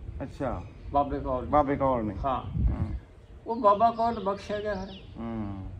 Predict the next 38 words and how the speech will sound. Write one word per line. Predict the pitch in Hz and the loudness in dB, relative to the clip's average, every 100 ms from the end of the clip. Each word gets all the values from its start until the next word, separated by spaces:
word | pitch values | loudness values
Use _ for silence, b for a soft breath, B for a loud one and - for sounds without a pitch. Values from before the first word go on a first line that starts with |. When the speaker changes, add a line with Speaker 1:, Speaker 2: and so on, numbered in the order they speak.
| - - - - - - - - 185 | -14 -16 -14 -12 -12 -14 -16 -8 -4
Speaker 2:
ਤੇ | 185 190 | -2 -2
ਉਹਨੂੰ | 202 226 196 | -4 -4 2
ਦਾਤਨ | 180 180 196 202 | 2 2 -4 -2
ਦਿੱਤੀ, | 190 - 196 | -6 -6 -6
ਉਹਨੇ | 202 202 208 202 | -4 -2 -4 -4
ਲਿਆ | 190 175 | 0 0
ਕੇ | 175 | -2
ਇੱਥੇ | 175 - 185 | -4 -4 -2
ਗੱਡੀ | 180 170 | 0 0
ਆਪਣੇ | 160 165 165 | 0 0 -6
ਪਿੰਡ | 165 160 156 - - 117 | -6 -8 -8 -12 -12 -2
Speaker 1:
ਮੋੜੀ | 139 175 | 2 6
ਗੱਡਦੀ | 156 123 110 110 | 6 4 0 -2
ਅਸੀਂ। | - | -2
Speaker 2:
ਮੋੜੀ | 175 196 | -4 -2
ਗੱਡਦੀ। | 196 165 139 190 254 120 | -2 -2 -2 -4 -4 -6
Speaker 1:
ਹਾਂ। | 123 120 110 104 - - - - - - - | -6 -6 -6 -10 -14 -18 -18 -16 -16 -10 0
Speaker 2:
ਤੇ | 185 180 175 170 165 170 165 165 160 160 156 | 4 4 2 0 -2 -2 -4 -4 -6 -6 0
ਜਿਹੜੇ | 190 220 233 | 2 4 2
ਦੂ-, | - 196 185 | 0 -2 -2
ਨਾਲੇ | 175 190 208 | 0 0 2
ਉਹਨੂੰ | 214 226 233 214 | 0 0 -2 0
ਅੰਮ੍ਰਿਤ | 202 202 190 | 0 0 -2
ਛਕਾਤਾ। | - 190 190 196 - - - - | -2 -2 0 -2 -6 -12 -14 -10
Speaker 1:
ਠੀਕ | 135 120 | -6 -4
ਹੈ। | 113 | -2
Speaker 2:
ਵਾ-, | 139 160 | 2 2
ਦਸਵੇਂ | 160 165 160 165 190 | 2 2 2 4 0
ਪਾਤਸ਼ਾਹ | 190 185 165 | 0 0 0
ਤੋਂ | 196 | -4
ਬਾਅਦ | 185 196 240 240 | -2 0 0 0
ਹੀ | |
ਅੰਮ੍ਰਿਤ | 233 226 214 | 0 0 -2
ਦਾ | 220 220 | 0 0
ਕੰਮ | 214 214 | 2 0
ਚੱਲਿਆ | 196 202 196 | 0 -2 0
ਨਾ | 202 | -2
ਫਿਰ। | 190 202 | -2 -4